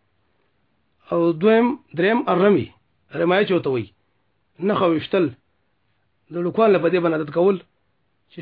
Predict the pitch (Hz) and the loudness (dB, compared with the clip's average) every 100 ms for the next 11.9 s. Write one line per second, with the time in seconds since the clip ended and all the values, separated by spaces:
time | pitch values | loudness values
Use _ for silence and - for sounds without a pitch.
0 | - 185 214 196 165 156 120 95 _ _ | -2 2 2 2 0 0 -4 -8 _ _
1 | _ _ _ _ _ _ _ _ _ _ | _ _ _ _ _ _ _ _ _ _
2 | - 185 202 175 180 196 185 180 160 170 | -6 -2 0 0 -2 -2 -2 -2 -2 -2
3 | - 123 - _ _ _ _ _ _ - | -4 -10 -14 _ _ _ _ _ _ -2
4 | 175 196 180 180 175 156 190 165 135 185 | 2 2 2 0 -2 0 0 -2 -2 0
5 | 170 180 156 175 151 - _ _ _ _ | 2 0 0 -2 -2 -10 _ _ _ _
6 | _ _ _ _ _ _ _ - 151 - | _ _ _ _ _ _ _ -18 -12 -2
7 | 202 185 165 190 185 175 123 _ _ _ | 0 0 0 -2 -4 -6 -8 _ _ _
8 | _ _ _ - - 165 190 165 185 165 | _ _ _ -16 -10 -4 -2 0 0 0
9 | 160 165 175 - _ _ _ _ _ _ | -2 -2 -4 -8 _ _ _ _ _ _
10 | _ _ 160 170 190 170 156 185 175 - | _ _ -10 -6 -4 -4 -4 -4 -6 -8
11 | _ _ _ _ _ - 196 180 180 | _ _ _ _ _ -6 -2 0 0